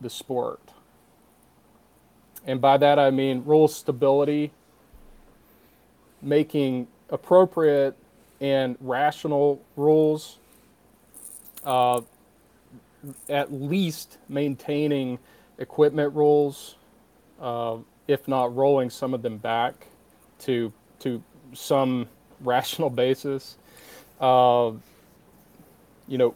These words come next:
scaling down the number of, uh, divisions that we have, and generally making sure that we're making the sport excellent. I said this, uh,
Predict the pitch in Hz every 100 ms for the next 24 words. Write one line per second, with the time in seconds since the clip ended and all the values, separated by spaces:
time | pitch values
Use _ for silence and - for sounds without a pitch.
0 | - - - - 139 147 147 139 127 135
1 | 135 127 123 120 131 143 147 135 127 -
2 | _ _ _ 131 123 120 113 - _ _
3 | _ _ _ _ _ _ _ _ 131 110
4 | - 139 131 117 139 131 120 - 123 117
5 | 120 117 117 117 113 - - - - -
6 | - 135 120 165 190 175 147 123 156 160
7 | 143 - 147 127 131 123 - _ _ _
8 | _ _ _ _ _ _ 139 165 185 180
9 | 160 170 147 139 123 - - 156 156 139
10 | 127 - - _ _ _ _ _ _ _
11 | _ _ - 147 156 - 123 110 110 -
12 | - _ _ _ _ 135 - 175 151 151
13 | 139 - - 151 135 127